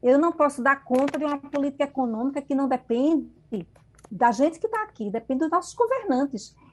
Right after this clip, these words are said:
Eles é que realmente, como diz aí o professor, é, Sandro, que há, há necessidade de políticas econômicas mais eficientes, porque o que tá se vendo no país e o que tem se visto comumente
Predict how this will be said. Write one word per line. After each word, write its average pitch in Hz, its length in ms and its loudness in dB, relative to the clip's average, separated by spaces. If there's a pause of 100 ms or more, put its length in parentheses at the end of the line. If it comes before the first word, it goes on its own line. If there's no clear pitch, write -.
Eles 269 340 6
é 320 60 2
que 311 120 -2
realmente, 269 440 0
como 240 220 -2
diz 220 160 -2
aí 226 100 2
o 220 60 -2
professor, 226 800 2 (520)
é, 220 300 4
Sandro, 262 680 2 (360)
que 262 180 2
há, 330 340 2 (280)
há 285 200 -2
necessidade 247 680 -4
de 262 80 -2
políticas 269 680 0
econômicas 226 960 -4 (160)
mais 247 360 -2
eficientes, 311 1000 -2 (320)
porque 240 380 2
o 285 80 4
que 285 100 -20
tá 311 200 0
se - 180 -2
vendo 233 540 2
no 214 160 -4
país 214 600 -2
e 247 60 0
o 220 60 -4
que 233 100 -6
tem 240 160 -2
se 247 220 0 (240)
visto 240 600 2 (480)
comumente 285 1000 4